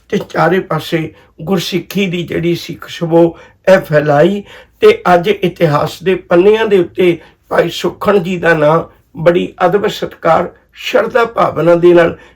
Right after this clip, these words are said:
ਗੁਰੂ ਕੇ ਸਿੱਖ ਵੀ ਲੈਂਦੇ ਨੇ ਤੇ ਇਤਿਹਾਸ ਨੂੰ ਵੀ ਮਾਣ ਹੈ। ਮੇਰੇ ਕੋਲ ਇਹੋ ਜਿਹੇ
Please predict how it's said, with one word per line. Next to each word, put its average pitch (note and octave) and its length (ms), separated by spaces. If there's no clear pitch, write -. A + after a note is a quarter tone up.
ਗੁਰੂ G3+ 280
ਕੇ G#3 180
ਸਿੱਖ F3 340
ਵੀ B3+ 180
ਲੈਂਦੇ G3 380
ਨੇ F3+ 200
ਤੇ A3 100
ਇਤਿਹਾਸ D#3+ 600
ਨੂੰ F3 160
ਵੀ D#3+ 280
ਮਾਣ D#3 440
ਹੈ। D3+ 220
ਮੇਰੇ F#3 260
ਕੋਲ F3+ 240
ਇਹੋ E3+ 280
ਜਿਹੇ D#3+ 480